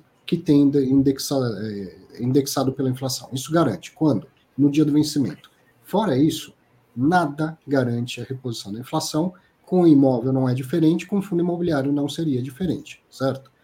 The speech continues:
A Petrobras, ela repõe a inflação, as ações da Petrobras? Por que que ela vai repor a inflação? Quando sobe e valoriza, dá um pau na inflação. Quando cai, perde da inflação.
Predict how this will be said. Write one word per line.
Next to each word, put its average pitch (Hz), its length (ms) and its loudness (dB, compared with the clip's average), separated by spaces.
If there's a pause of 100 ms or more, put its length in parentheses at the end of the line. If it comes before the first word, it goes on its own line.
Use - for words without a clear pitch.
(260)
A 123 60 -14
Petrobras, 127 720 0
ela 117 120 -6
repõe 131 360 0
a 104 40 -4
inflação, 98 520 -8
as - 100 -20
ações 101 300 -12
da 87 80 -18
Petrobras? - 680 -14 (1300)
Por - 100 -14
que 123 140 -4
que 104 60 -8
ela 104 100 -8
vai 90 160 -8
repor 92 240 -16
a 87 60 -14
inflação? - 400 -16 (480)
Quando 170 240 4
sobe 120 400 0
e 104 40 -6
valoriza, 113 640 0 (300)
dá 113 200 -4
um 180 120 -2
pau 160 380 0
na 165 80 0
inflação. 175 560 -4
Quando 175 340 -2
cai, 160 380 -2
perde 147 400 0
da 139 80 0
inflação. 147 520 -6